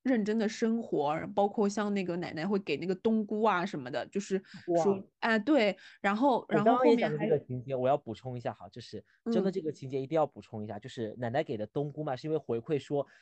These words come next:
Speaker 2: 就是他们报喜，就是女主和她儿子帮她来家里换东西嘛，对吧？
Speaker 1: 啊，对，
Speaker 2: 但是
Speaker 1: 换灯泡，嗯。
Speaker 2: 对，这个手法就拍得很妙，在于她给她的时候，开始的时候是有价格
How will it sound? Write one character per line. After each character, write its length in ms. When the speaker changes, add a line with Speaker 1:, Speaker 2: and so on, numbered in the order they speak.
Speaker 2:
就 120
是 240
他 180
们 400
报 160
喜， 240
就 140
是 80
女 160
主 340
和 160
她 80
儿 180
子 80
帮 180
她 160
来 160
家 140
里 80
换 240
东 180
西 140
嘛， 160
对 100
吧？ 80
Speaker 1:
啊， 160
对， 280
Speaker 2:
但 80
是 40
Speaker 1:
换 80
灯 160
泡， 360
嗯。 260
Speaker 2:
对， 260
这 120
个 80
手 120
法 140
就 80
拍 140
得 80
很 160
妙， 160
在 160
于 120
她 120
给 180
她 100
的 80
时 140
候， 200
开 160
始 120
的 40
时 80
候 80
是 120
有 100
价 220
格 160